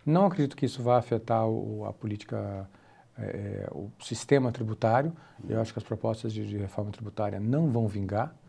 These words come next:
muito ano, muito menos, eh, em véspera de eleições. Então, eh, o, o sistema tributário brasileiro, apesar dele ser um sistema, eh, eh,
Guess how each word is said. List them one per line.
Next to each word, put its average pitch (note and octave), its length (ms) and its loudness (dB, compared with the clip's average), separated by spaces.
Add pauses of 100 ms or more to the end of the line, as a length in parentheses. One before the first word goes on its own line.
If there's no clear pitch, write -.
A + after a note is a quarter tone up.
(240)
muito C#3+ 320 4
ano, A#2 320 2
muito C#3+ 360 0
menos, A#2+ 440 -2 (380)
eh, A#2 180 -6
em A#2+ 160 0
véspera A2+ 560 4
de G#2 80 0
eleições. G#2 640 0
Então, A2+ 560 2 (560)
eh, G2+ 360 -4
o, G#2+ 380 -2
o A#2+ 80 -14
sistema C3+ 320 0
tributário A#2+ 380 2
brasileiro, G#2+ 420 2
apesar A2+ 320 4
dele A2+ 160 6
ser - 180 2
um A2 120 2
sistema, A2+ 560 -2 (560)
eh, G#2+ 200 -2
eh, G2+ 400 -2